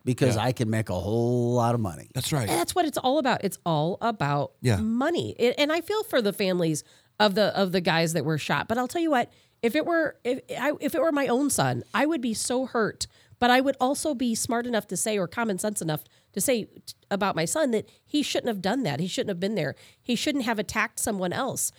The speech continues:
Speaker 3: Because when you attack someone else, you have to expect that a person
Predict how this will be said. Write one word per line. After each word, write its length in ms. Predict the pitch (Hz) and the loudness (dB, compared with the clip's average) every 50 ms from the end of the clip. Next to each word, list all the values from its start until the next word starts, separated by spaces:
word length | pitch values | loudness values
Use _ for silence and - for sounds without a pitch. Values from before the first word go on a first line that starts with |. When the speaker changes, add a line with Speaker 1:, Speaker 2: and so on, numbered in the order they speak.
| - - _ | -20 -20 _
Speaker 3:
Because 240 | - 254 - 269 226 | -6 -2 0 0 0
when 160 | 208 262 254 | 2 0 0
you 100 | 262 269 | 0 0
attack 360 | 240 - - - 339 403 - - | -2 -2 -2 -4 -4 -4 -2 -2
someone 340 | - 285 240 214 214 208 | -2 0 2 2 2 2
else, 240 | 247 311 285 - - - - - _ _ | 2 2 2 0 -4 -8 -10 -20 _ _
you 160 | - 247 294 | 0 0 2
have 220 | 285 339 339 330 - | 2 2 0 0 -2
to 120 | - - | -4 -4
expect 440 | 240 233 - - 311 349 359 - _ | -4 -4 -4 -4 -4 -6 -6 -4 _
that 180 | 233 214 - | -2 0 0
a 80 | 202 208 | 0 -2
person 540 | 208 - 330 370 - - 226 196 190 196 | -2 -2 -4 -2 -2 0 0 0 0 -2